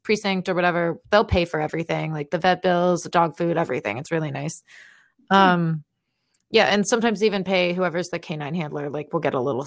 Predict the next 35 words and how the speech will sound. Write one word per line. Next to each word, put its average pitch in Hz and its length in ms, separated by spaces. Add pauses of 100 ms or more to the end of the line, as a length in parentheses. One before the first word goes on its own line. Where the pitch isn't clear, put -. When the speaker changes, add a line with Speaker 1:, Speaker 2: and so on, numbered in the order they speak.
(100)
Speaker 1:
stipend 147 560
in 156 80
addition 147 500
just - 220
for 147 100
their 127 140
time 151 300
and 160 160
stuff. - 420 (760)
Um, 185 520 (180)
and 240 80
we 262 80
see 285 160
the 269 100
same 247 240
breeds 185 320
again, 170 400
German 180 320
Shepherds, 165 540
Labs, 160 720
Retrievers, 165 760
and 156 380
Bloodhounds. 160 800
And 185 80
so 220 120
these 233 260
dogs 202 400
have, 196 300
are 190 140
either 185 220
single 185 380
purpose 190 520
or 170 120
dual 185 380
purpose. 247 640